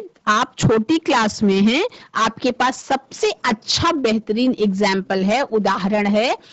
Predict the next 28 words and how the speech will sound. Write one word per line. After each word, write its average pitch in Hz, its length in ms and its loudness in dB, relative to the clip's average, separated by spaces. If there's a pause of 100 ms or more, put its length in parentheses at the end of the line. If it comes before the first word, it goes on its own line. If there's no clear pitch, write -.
(340)
कि 285 120 2
पानी 262 640 0
के 349 100 0
रूपों 247 560 0
को 349 320 2
बदल 240 560 0
करके 233 420 -2 (100)
आप 208 340 -2
इस 233 140 -2
प्रक्रिया 220 560 0
को 262 160 -2
अच्छी 240 440 -2
तरह 202 320 0
से 269 420 2 (480)
समझ 233 440 2
सकते - 500 -2
हैं। 247 380 0 (760)
जैसे 233 440 2
बर्फ 302 440 -2
के 294 120 -2
टुकड़ों 214 440 -2
को 262 120 -2
आप 240 420 0
room 233 260 2
temperature 202 640 0
पे 185 180 -4
रखेंगे, 196 680 -2 (580)
तो 370 260 2